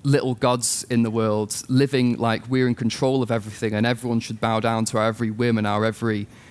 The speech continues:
our every desire. Actually, that's not what we're built for. We're built to be children of God, and we're meant to recognize who God is.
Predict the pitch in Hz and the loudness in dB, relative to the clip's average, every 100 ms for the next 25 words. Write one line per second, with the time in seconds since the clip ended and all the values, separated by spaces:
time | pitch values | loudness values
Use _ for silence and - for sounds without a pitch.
0 | - - 123 120 117 110 117 110 120 127 | -18 -2 0 0 -2 -6 -4 0 0 0
1 | 95 107 - - - - - 131 - 139 | -4 -8 -14 -20 -20 -20 -8 -6 -2 0
2 | - 156 143 - 113 107 123 131 - - | 0 2 0 -2 -6 -4 -2 -2 -4 -8
3 | 107 101 101 - 127 - - 113 - 123 | -6 -4 -4 -2 -2 -4 -6 -6 -2 -4
4 | 110 113 107 120 110 - - - - 120 | -2 -4 -2 -2 -2 -4 -12 -16 -8 0
5 | 123 123 131 113 135 135 120 120 107 104 | 0 0 -4 -2 -4 -4 -6 -4 -4 -4
6 | - 117 107 104 113 113 - - | -6 -8 -6 -4 -2 -2 -2 -6